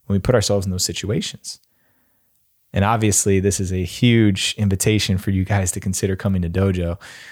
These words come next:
where we're going to put our bodies through these experiences and see what shows up. What, what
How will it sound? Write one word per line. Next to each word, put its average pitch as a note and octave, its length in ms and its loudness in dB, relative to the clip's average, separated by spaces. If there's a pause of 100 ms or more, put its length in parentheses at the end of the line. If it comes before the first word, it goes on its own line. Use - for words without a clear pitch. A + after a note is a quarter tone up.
(120)
where F#2 360 4
we're G2+ 180 0
going G#2+ 300 4
to F#2+ 60 0
put - 420 0
our F#2 140 2
bodies G2 420 0
through G2 220 0
these F2+ 120 0
experiences A#2 600 -4
and G2 100 0
see D3 220 4
what G#2+ 160 4
shows G#2 260 2
up. - 340 2
What, C#3+ 300 4
what C3 380 0